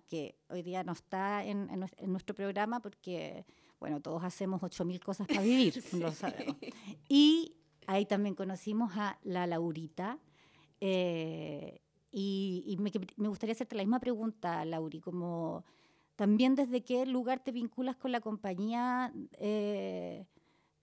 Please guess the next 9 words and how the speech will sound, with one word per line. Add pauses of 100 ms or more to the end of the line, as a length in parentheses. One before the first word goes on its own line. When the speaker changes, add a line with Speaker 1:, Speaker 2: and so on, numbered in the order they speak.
(840)
Speaker 1:
desde
lo
humano, (120)
no
sé, (100)
como (400)
esa,
esa
parte.